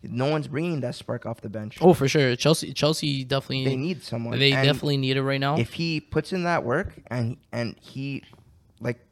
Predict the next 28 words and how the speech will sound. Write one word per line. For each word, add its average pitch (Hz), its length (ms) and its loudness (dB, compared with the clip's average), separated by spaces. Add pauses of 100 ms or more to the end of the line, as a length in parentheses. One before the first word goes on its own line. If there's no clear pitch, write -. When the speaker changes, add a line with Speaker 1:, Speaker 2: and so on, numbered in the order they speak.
(140)
Speaker 1:
last 110 260 -6
time 131 140 -4
he 131 60 -2
played, 135 260 -6
shows 131 200 -2
off 135 200 2
his 127 160 -4
skill 135 200 -6
set, 175 300 -6 (320)
I 117 100 2
think 151 220 -2
he 151 80 -10
could 131 160 -4
be 127 120 0
a 123 40 -2
very 120 360 0 (260)
big 127 360 -4
positive 120 440 -4
impact 117 340 -6
for - 60 -10
Chelsea. - 380 -10 (300)
Speaker 2:
For - 120 -2
sure. 123 220 2 (360)
What 135 220 2
I'll 151 60 8
say 151 180 6
is, 139 220 0 (220)
uh, - 360 -14